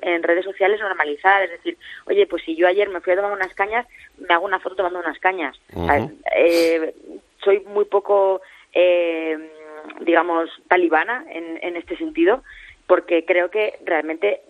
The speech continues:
Speaker 1: si no, no hay adherencia. O sea, el ser humano es social y hay momentos de ocio y la comida es placer también y es disfrutar. Lo que tenemos que aprender es a disfrutar también de que comida rápida es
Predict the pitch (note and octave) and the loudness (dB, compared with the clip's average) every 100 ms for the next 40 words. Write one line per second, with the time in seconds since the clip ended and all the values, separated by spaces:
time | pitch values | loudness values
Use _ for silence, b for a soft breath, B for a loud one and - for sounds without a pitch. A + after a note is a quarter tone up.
0 | _ - F3 F3 A3 G3 G3+ E3+ D3 C#3 | _ -8 -4 -2 -2 -2 0 2 2 -2
1 | G3 - C3+ C#3 B2+ B2+ C3 C#3 C3+ C#3 | -4 -4 -6 -4 -4 -4 -6 -6 -2 0
2 | D#3+ G3 - - D#3 C#3+ - G#3+ B3+ C4+ | 0 0 -6 -14 -12 -10 0 4 4 2
3 | C#4+ B B - E3 D#3 D3 C#3+ C#3 G3 | -2 B B -6 -6 -6 -10 -10 -4 -2
4 | C#4 A#3+ F#3 D#3 F#3+ A3 A3+ B B B | 0 -2 -2 -4 0 0 0 B B B
5 | G#3 G3 _ D#3+ C3+ F#3+ - F3+ F#3+ G3 | -2 -2 _ -6 -2 -4 -2 -2 -2 -4
6 | F3 F3 - D3+ C#3+ - E3 E3 D#3+ A3+ | -2 -4 -4 0 -2 -2 -2 0 0 -2
7 | B3 A3 A3+ A3+ A#3+ - - D3+ D#3 - | -2 -2 -2 -2 -2 -2 -2 -2 -4 -8
8 | D#3 F#3+ G#3+ A3+ A#3 B3 C4 _ B B | -2 0 0 -4 -4 -6 -8 _ B B
9 | B - E3+ E3+ E3+ E3 - E3 E3+ E3 | B -4 -2 0 2 0 -2 -12 -4 -2
10 | F#3 A3 A3 A3+ - A#3+ A3 B3 | 2 2 2 0 -2 -4 -2 -4